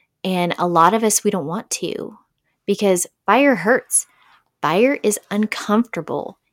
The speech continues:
It burns. It burns. And a lot of times we just want to go around. A lot of times we want to avoid. You know, nobody likes pain, right? Nobody, I mean, I don't. <laughs>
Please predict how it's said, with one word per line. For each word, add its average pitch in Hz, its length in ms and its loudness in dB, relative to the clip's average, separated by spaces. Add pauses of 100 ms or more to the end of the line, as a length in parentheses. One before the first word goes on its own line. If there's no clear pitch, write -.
(160)
It - 340 -2 (460)
burns. 156 920 -4 (300)
It 185 260 -4
burns. 202 600 2 (880)
And 185 260 -4
a 175 120 0
lot 175 280 2
of 220 80 -2
times 277 460 0
we 202 100 2
just 185 240 0
want 185 220 -2
to 185 460 -2
go 175 140 2
around. 175 460 2 (640)
A 185 80 -6
lot 190 160 2
of 202 60 -2
times 214 300 -4
we 208 80 -4
want 185 140 -2
to 175 40 -2
avoid. 156 520 -2 (760)
You 185 80 -4
know, 185 120 -2
nobody 214 340 2
likes 254 360 0
pain, 196 340 -4
right? 175 380 -2
Nobody, 220 360 -2
I 180 100 6
mean, 180 140 2
I 208 140 4
don't. 151 320 -2
<laughs> - 20 10